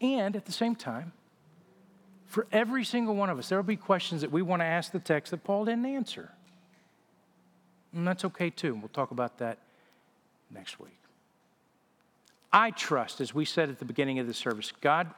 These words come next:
would draw you to himself. We could look through the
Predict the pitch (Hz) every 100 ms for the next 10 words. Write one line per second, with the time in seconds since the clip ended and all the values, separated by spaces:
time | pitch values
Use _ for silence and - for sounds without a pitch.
0 | 196 151 135 - _ - 151 156 156 151
1 | 151 151 147 - _ _ _ _ _ _
2 | _ _ - 220 208 190 170 - 208 170
3 | 156 - - _ _ _ _ _ _ _
4 | _ _ 185 208 202 156 165 - - 165
5 | 196 233 247 - - - _ _ _ _
6 | _ _ _ _ _ _ _ -